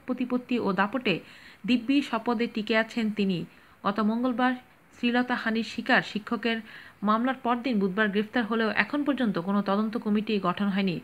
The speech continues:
তবে তাকে সাময়িকভাবে বহিষ্কার করা হয়েছে বলে দাবি করেছেন স্কুল কমিটি।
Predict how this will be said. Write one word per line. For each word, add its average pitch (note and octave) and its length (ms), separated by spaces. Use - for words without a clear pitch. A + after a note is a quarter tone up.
তবে A#3 180
তাকে B3+ 260
সাময়িকভাবে A#3+ 580
বহিষ্কার G#3 400
করা G#3+ 180
হয়েছে G#3+ 320
বলে A#3 240
দাবি F#3+ 240
করেছেন G3 440
স্কুল G3 220
কমিটি। F#3+ 440